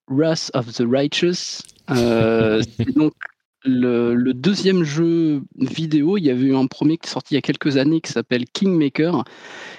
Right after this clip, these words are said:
et qui, alors j'étais passé absolument à côté. Je sais même pas qu'il existait, c'est en dehors de mes radars complets.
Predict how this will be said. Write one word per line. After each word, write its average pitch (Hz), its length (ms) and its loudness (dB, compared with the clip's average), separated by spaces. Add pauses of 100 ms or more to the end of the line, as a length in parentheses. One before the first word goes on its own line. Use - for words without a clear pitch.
(100)
et 123 160 0
qui, 123 560 0
alors 117 160 0
j'étais - 240 -2
passé - 420 -4 (180)
absolument 139 720 0
à 120 40 0
côté. 113 380 -4
Je 107 160 -8
sais - 160 -4
même 143 180 4
pas 156 120 -4
qu'il 139 180 -6
existait, 127 460 -2
c'est 110 440 -8 (120)
en 147 80 2
dehors 139 200 0
de 127 60 2
mes 123 80 2
radars 117 320 -2
complets. 139 320 -2